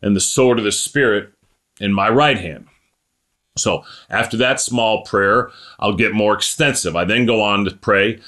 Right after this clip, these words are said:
"Father, in the name of Jesus, I ask you now to baptize me, to immerse me, to cleanse me, to wash me,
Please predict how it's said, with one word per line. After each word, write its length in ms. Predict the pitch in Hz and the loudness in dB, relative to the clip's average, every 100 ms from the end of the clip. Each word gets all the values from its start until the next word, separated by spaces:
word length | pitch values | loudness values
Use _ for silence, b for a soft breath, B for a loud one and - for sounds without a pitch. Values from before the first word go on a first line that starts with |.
| B B | B B
"Father, 440 | - 127 120 120 | -2 2 2 2
in 100 | 120 | 2
the 60 | 117 | 4
name 360 | 117 123 135 131 | 4 4 2 0
of 120 | 104 | -2
Jesus, 500 | 95 131 120 80 - | 0 0 0 -4 -4
I 200 | 107 117 | -2 -2
ask 520 | - 117 123 - - | -2 -4 -2 -6 -4
you 160 | 120 117 | 0 2
now 480 | 117 104 78 - _ b b b - | 2 0 -2 -8 _ b b b -6
to 120 | 101 | -4
baptize 920 | 87 85 120 123 - 107 92 87 78 | -2 0 0 -2 -4 -2 0 0 -4
me, 360 | 85 73 71 _ _ | -6 -6 -12 _ _
to 220 | - 113 104 | -4 2 4
immerse 520 | 101 110 123 120 - | 4 4 2 2 -4
me, 260 | 90 73 71 | -4 -6 -8
to 180 | - | -8
cleanse 640 | - - - 139 135 117 90 | -8 -10 -2 0 2 2 0
me, 160 | 92 | -2
to 100 | 87 | 0
wash 520 | 92 95 110 117 - 92 | 0 2 2 2 -2 -4
me, 260 | 82 73 | -8 -10